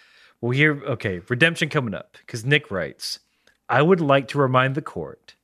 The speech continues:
I E us, that before we entered recess, the defendant essentially conceding the case of Goku v Horny in a sixty-five thirty-five landslide in my favor.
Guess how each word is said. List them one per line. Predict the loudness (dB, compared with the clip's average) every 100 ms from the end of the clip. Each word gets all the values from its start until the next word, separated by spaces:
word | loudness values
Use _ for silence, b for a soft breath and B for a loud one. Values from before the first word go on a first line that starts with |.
| _
I | -12 -8
E | -6
us, | -8 -10 -16 -18 _ _ _ _ _ _ -6
that | -4
before | -4 2 4
we | 6 4
entered | 2 0 -2
recess, | -2 -4 -4 -10 -12 -16 -18 b -6
the |
defendant | -6 2 4 6 4 0
essentially | -2 2 2 2 -2
conceding | -2 -4 -4 0 2 2
the | -2
case | 0 0 0
of | -4
Goku | 2 2 2 0
v | 2
Horny | 0 0 -2 -4 -12 -18 b b b
in | -2
a | 0
sixty-five | 0 0 -2 0 -2 2 4 4
thirty-five | 0 -2 2 2 2
landslide | 0 -2 -2 -4
in | -4
my | -6 -8
favor. | -10 -16 -16 -20